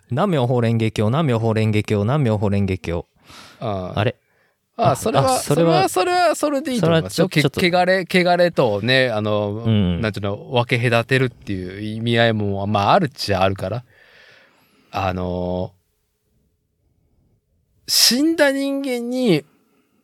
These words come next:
Speaker 2: 大きく、その、なんだろう、舵を切ってる人が関わってるとか、
Speaker 1: うん。
Speaker 2: 作品に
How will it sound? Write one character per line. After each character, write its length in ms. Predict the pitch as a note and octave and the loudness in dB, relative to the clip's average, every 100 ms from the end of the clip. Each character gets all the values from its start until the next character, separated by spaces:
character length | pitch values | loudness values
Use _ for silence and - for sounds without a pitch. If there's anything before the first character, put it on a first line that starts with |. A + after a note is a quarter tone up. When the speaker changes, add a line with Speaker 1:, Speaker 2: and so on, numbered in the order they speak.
| _ _ _ _ _ - | _ _ _ _ _ 0
Speaker 2:
大 200 | A3+ A3+ | 2 4
き 140 | - - | 0 -2
く、 380 | C#3 C#3+ A#2+ | 2 4 4
そ 160 | G2+ G#2 | 2 -2
の、 480 | G2 F#2+ G2 G#2 - _ _ _ _ _ _ _ _ _ _ _ _ _ _ _ _ _ _ _ - | 0 -2 -2 -2 -6 _ _ _ _ _ _ _ _ _ _ _ _ _ _ _ _ _ _ _ 0
な 140 | C3 | 0
ん 80 | A2 | 2
だ 80 | F2+ | -2
ろ 100 | F#2+ | -8
う、 60 | - | -2
舵 300 | F3 E3 B2+ | 2 4 2
を 80 | |
切 140 | G#2 - | 0 -6
っ 40 | |
て 180 | - A#2 | -4 -2
る 80 | G#2+ | -2
人 180 | - A2 | -2 0
が 220 | D#3+ A#2 - - | 2 2 -2 -18
関 300 | - - B2 | -14 -8 0
わ 80 | D3 | 0
っ 40 | |
て 180 | D3 - | 0 -10
る 100 | - - _ - | -12 -18 _ -18
と 80 | G2+ | -4
か、 340 | A2 G2+ F#2 _ _ _ _ - | -2 -2 -4 _ _ _ _ -2
Speaker 1:
う 60 | B2+ | 0
ん。 280 | F2+ D#2+ - | 0 -4 -12
Speaker 2:
作 360 | - D3 C#3 | -6 -4 -2
品 300 | C3+ D#3 C#3+ | 0 0 2
に 340 | E3 D#3+ G2 | 2 0 -2